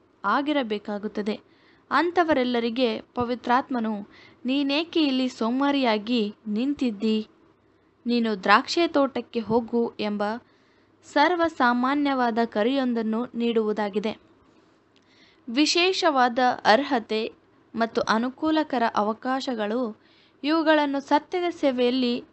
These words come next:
ಹೆಚ್ಚಾದ ಸಾರ್ವಜನಿಕ ಕಾರ್ಯಕ್ಕಾಗಿ ದೇವರ ವಿಶೇಷವಾದ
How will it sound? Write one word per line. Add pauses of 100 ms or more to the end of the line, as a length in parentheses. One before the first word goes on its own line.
ಹೆಚ್ಚಾದ
ಸಾರ್ವಜನಿಕ
ಕಾರ್ಯಕ್ಕಾಗಿ (540)
ದೇವರ (260)
ವಿಶೇಷವಾದ